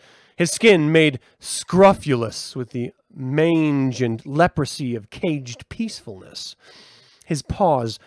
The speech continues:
fettered by links of slave-voted statues, and an iron collar of state officialism wound around his regal neck. Someday, sometime, he is destined to break through the vile bonds that have been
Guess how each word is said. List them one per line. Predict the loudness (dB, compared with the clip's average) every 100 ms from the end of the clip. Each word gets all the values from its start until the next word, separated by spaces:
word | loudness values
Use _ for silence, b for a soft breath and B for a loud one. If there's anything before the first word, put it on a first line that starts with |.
| b
fettered | -14 2 2 2 -4 -6 -8
by | -10 -10 -12
links | -2 0 -2 -6 -8
of | -10 -10
slave-voted | -10 -2 0 0 -4 0 0 0 -6 -10
statues, | -4 0 0 0 -12 -16 -18 -20 b b b b b b
and | 2
an | 6
iron | 8 8 8 4
collar | 6 8 8 8 4
of | 2
state | 0 4 4 4
officialism | -2 -2 -2 -2 -10 -12 -20 -20 b b b
wound | 6 6 6 2
around | 0 0 0
his | -2 -6
regal | -4 -4 -4 -6
neck. | -6 -10 -14 -20 -20 _ _ _ _ _ _ _
Someday, | 2 6 6 4 -10 -16 _ _ _ _
sometime, | 0 2 2 -2 -6 -6 -8
he | -6
is | -6
destined | -2 -2 -2 -8 -6
to | -4
break | -2 -4
through | -8 -8 -6
the | -2
vile | 0 2 2
bonds | 4 4 6 2 0
that | -4
have | -4
been | -6